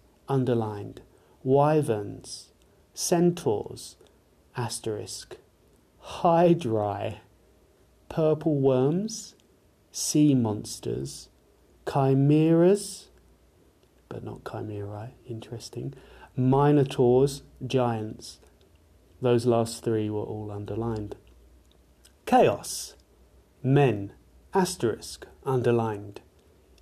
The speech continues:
Evil high priests, goblins, kobolds, hobgoblins, gnolls, giants, underlined. Orcs,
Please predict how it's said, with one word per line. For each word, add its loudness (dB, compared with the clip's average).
Evil 4
high 0
priests, -6
goblins, 0
kobolds, 2
hobgoblins, 0
gnolls, 2
giants, -2
underlined. 0
Orcs, 2